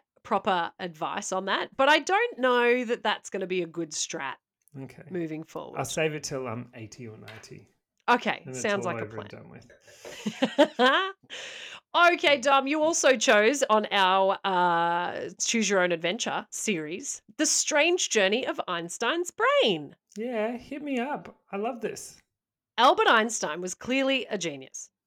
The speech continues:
Speaker 1: Okay, we all, we, can we all agree on that?
Speaker 2: Yeah.
Speaker 1: All right. Now, many of us have wondered from time to time, how did his brain work? Pathologist Thomas Harvey wondered the same thing, and he decided to find out the answer.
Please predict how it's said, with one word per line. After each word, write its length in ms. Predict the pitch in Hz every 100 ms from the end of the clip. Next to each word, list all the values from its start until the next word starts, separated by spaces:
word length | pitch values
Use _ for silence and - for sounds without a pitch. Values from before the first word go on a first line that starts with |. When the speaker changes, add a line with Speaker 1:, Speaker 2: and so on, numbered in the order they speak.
| _ -
Speaker 1:
Okay, 300 | 160 175 170
we 160 | 160 196
all, 280 | 214 208 202
we, 80 | 190
can 160 | 196
we 100 | 196
all 140 | 196 202
agree 240 | 196 196
on 120 | 196
that? 200 | 190 190 - -
Speaker 2:
Yeah. 140 | 139 135 -
Speaker 1:
All 80 | 160
right. 120 | 135 _ - - _ _
Now, 160 | 285 302
many 340 | 294 403 453
of 80 | 403
us 200 | 339 339
have 160 | 311 247
wondered 400 | 226 220 220 214
from 160 | 254 233
time 220 | 214 208
to 100 | 220
time, 200 | 220 190
how 640 | - 226 220 226 233 233 -
did 180 | 202 214
his 280 | 196 - 208
brain 340 | - 302 330
work? 340 | 269 147 - _ _ _ _ _ - _ -
Pathologist 680 | 262 302 359 403 370 -
Thomas 300 | - 240 285
Harvey 560 | - 208 175 165 190 302 196
wondered 380 | 208 220 240
the 80 | 226
same 300 | 254 208 190
thing, 300 | 180 180 143 -
and 80 | 202
he 80 |
decided 560 | 190 208 - 208 220 240
to 80 | 269
find 340 | - 175 165
out 180 | 151 -
the 140 | 180
answer. 400 | - 269 - -